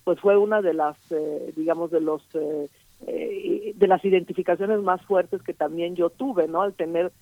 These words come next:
una familia, imagínate tú, mi abuelo paterno, materno, perdón,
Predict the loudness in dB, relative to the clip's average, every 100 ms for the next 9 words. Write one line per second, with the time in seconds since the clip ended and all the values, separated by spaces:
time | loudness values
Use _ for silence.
0 | _ -6 -2 -2 -2 -2 -2 -4 -2 0
1 | -2 -4 _ _ -10 -8 -6 -6 -4 -4
2 | -2 -2 0 -2 2 4 4 0 -2 -4
3 | -2 0 0 0 -4 -6 -4 -2 0 0
4 | 0 -4 -6 -4 -2 -2 -4 -10